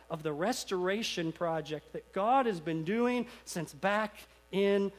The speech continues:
the beginning. And you can trust his word because he said it before it happened. Friends, I, I'm normally pretty prone to trust folks who even get it right,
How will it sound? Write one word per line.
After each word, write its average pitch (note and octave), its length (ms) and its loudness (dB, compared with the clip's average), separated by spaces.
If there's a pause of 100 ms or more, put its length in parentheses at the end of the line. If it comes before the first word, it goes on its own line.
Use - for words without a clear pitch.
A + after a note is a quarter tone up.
(260)
the F#3 320 2 (240)
beginning. E3+ 520 -4 (1000)
And A3 100 4
you C#4 80 2
can A#3+ 200 2
trust B3 480 4
his G#3 200 2
word F#3+ 460 4
because F3+ 320 0
he F#3+ 80 -4
said C4 320 0
it F#3+ 100 0
before G#3 300 0
it G#3+ 80 0
happened. E3+ 420 -6 (1040)
Friends, F#3+ 180 2
I, A3 140 4 (180)
I'm D#4+ 220 8
normally B3 460 10
pretty A3+ 360 0 (180)
prone A3+ 320 6
to F#3+ 60 2
trust - 440 2
folks G3+ 400 2
who G3 100 0
even G#3 320 2
get G3+ 180 2
it F3+ 140 0
right, F3+ 420 2